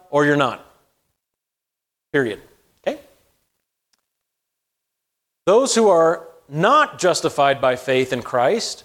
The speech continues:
are found without his imputed righteousness and cannot enter the presence of God. Next week, we'll start the lesson off by discussing the reality of heaven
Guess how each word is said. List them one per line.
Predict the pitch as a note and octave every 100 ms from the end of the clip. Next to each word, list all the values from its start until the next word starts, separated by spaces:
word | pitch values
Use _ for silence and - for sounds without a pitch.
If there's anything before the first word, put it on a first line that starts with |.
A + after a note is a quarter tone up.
| _
are | D3+
found | D3+ E3+ F3 E3+
without | D3+ F3 F#3+ A3+ D#3+
his | F3+
imputed | F3+ E3+ F#3+ G#3
righteousness | F3 D3+ C#3 C#3+ - C#3 -
and | C#3 C3+
cannot | - D3 C3+ D3 E3+ F3+ D#3+
enter | D3+ D3+ D3+
the | C#3
presence | D3 C#3+ C#3 -
of | A#2
God. | C3+ C3 G#2 - _ _ _ _ _ _ _ _ _
Next | D3 D3+ -
week, | C4 D4 -
we'll | D3+
start | - D#3
the | D#3
lesson | D#3 D3+ D3+
off | D#3+ D#3
by | D3
discussing | C#3 - D3 C#3+ C3+
the |
reality | B2 C3 D3 F3+ F#3+ F#3
of | D#3
heaven | B2+ A#2 A#2